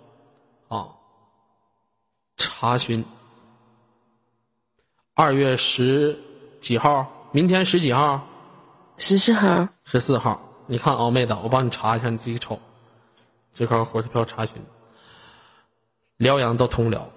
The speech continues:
Speaker 1: 十，早上十一点三十九到晚上五点五十七，正好这趟车，你瞅瞅，硬座、硬卧、软卧都有，只需要六个小时，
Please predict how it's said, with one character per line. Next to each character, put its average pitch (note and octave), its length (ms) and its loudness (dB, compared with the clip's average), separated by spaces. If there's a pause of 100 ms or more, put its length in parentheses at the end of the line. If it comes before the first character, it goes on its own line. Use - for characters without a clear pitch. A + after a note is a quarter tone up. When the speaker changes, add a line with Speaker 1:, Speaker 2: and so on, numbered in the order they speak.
(600)
Speaker 1:
十， - 280 -2 (100)
早 A2 240 0
上 C3 120 2
十 B2+ 260 0
一 C3 100 2
点 A2 160 0
三 A#2+ 260 0
十 A#2 60 0
九 A#2 160 -2 (320)
到 B2 100 2
晚 G#2 260 -2
上 A#2 80 -4
五 B2 160 -6
点 A#2 160 2
五 A2+ 160 -4
十 A#2 60 -2
七， G#2+ 280 -12
正 A#2+ 200 0
好 G#2+ 160 -10
这 A#2+ 100 -8
趟 A#2 160 -8
车， A2+ 180 -14 (520)
你 B2 80 -6
瞅 A#2+ 180 -2
瞅， - 140 -6 (140)
硬 C#3+ 200 2
座、 B2+ 240 0 (400)
硬 C#3+ 220 0
卧、 C3 180 0 (200)
软 A2+ 280 -2
卧 A#2+ 140 0 (120)
都 A#2 120 0
有， A2+ 180 -2 (1700)
只 D#3+ 180 4
需 - 160 2
要 F#3+ 140 4
六 A3 180 4
个 D3+ 100 0
小 A#2 160 0
时， A2+ 260 -8